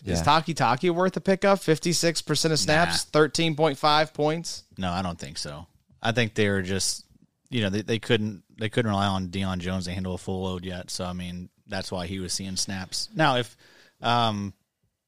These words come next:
Speaker 3: I mean, yeah, I mean, I, I think it's gonna take a, an injury to J O K for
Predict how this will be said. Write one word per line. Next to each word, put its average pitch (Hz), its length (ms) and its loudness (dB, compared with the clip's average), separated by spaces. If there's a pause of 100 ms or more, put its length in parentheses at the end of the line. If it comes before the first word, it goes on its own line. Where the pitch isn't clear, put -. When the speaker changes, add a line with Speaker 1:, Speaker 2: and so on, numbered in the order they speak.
(680)
Speaker 3:
I 107 60 -10
mean, 110 280 -2 (580)
yeah, 131 240 2 (100)
I 101 80 -4
mean, 107 140 -2
I, 104 80 -2 (140)
I - 40 -4
think 131 140 0
it's 113 80 -2
gonna 107 120 -2
take 98 120 -4 (140)
a, - 40 -10
an 95 80 -6
injury 92 220 -6
to 87 60 -10
J 87 220 -4
O 85 80 -6
K 85 320 -6
for 85 360 -12